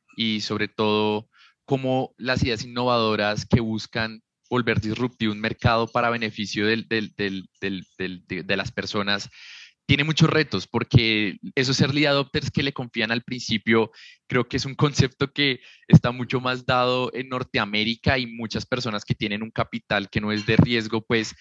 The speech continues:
se arriesgan a comprar algo distinto, pero acá en Colombia, en donde de pronto los recursos son tan limitados y en donde escuchamos una idea nueva que nos causa, eh, nos llama la atención, pero que sentimos nueva, eh, son mucho más escasos esos early adopters. Entonces,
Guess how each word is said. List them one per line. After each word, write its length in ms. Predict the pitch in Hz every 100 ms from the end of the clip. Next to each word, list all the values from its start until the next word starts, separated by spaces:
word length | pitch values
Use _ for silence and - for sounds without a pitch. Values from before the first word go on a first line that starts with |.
| - -
se 140 | 131
arriesgan 360 | 117 117 101 104
a 40 |
comprar 320 | 107 123 113 104
algo 220 | 101 110
distinto, 500 | 110 - 104 - 123
pero 220 | 135 123
acá 180 | - 120
en 80 | 113
Colombia, 440 | 127 135 131 135
en 120 | 135
donde 260 | 135 135 123
de 60 |
pronto 340 | 110 110 104 113
los 140 | 117
recursos 320 | 123 - 107
son 160 | 107 110
tan 240 | - 117
limitados 680 | 120 123 - 113 110 104 113 - - -
y 60 | 117
en 80 |
donde 160 | 117 110
escuchamos 480 | 101 113 107 104 127
una 120 | 123
idea 220 | 123 120
nueva 320 | 127 131 123
que 100 | -
nos 220 | 120 101 -
causa, 680 | - 120 120 - 123 131 _ - _ -
eh, 540 | 120 123 120 113 107
nos 260 | 110 123 120
llama 240 | 123 120
la 80 | 127
atención, 800 | 131 139 117 - 131 127 113 113 _ _ _
pero 280 | 143 131 -
que 100 | 120
sentimos 460 | 117 - 107 107
nueva, 320 | 117 120 123 - -
eh, 240 | 107 101 107
son 240 | - 107
mucho 220 | 113 120
más 160 | 113 110
escasos 380 | - 113 113 113
esos 220 | 110 104
early 200 | 107 110
adopters. 380 | 104 98 117 98
Entonces, 640 | 95 107 101 - 110 -